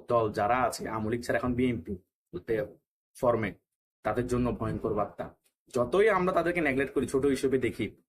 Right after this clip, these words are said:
শত্রুপক্ষকে কখনো দুর্বল ভাবা ঠিক না। যখনই আপনি শত্রুপক্ষকে মনে করবেন, "দুর, ছোট দল, কি হবে?" দুর্বল ভাববেন,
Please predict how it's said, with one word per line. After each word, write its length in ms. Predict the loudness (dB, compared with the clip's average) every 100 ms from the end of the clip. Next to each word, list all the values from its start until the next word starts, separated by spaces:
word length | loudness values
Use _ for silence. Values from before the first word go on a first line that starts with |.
| _ _
শত্রুপক্ষকে 720 | -4 0 0 0 -2 -2 0 2
কখনো 520 | 2 2 2 0 -6 _ _
দুর্বল 340 | 0 0 2
ভাবা 380 | 2 2 0 -4 _ _ _ _ _ _ _ _ _ _ _
ঠিক 260 | 0 0 2
না। 260 | -4 -4 -12 _ -4
যখনই 300 | -2 2 2
আপনি 160 | 2 2
শত্রুপক্ষকে 600 | 0 2 2 2 2 2
মনে 220 | 2 4
করবেন, 240 | 2 2
"দুর, 160 | 2 2
ছোট 220 | 2 2
দল, 200 | 4 2
কি 180 | 2 2
হবে?" 340 | 2 4 2
দুর্বল 300 | 2 0 2
ভাববেন, 340 | 4 4 2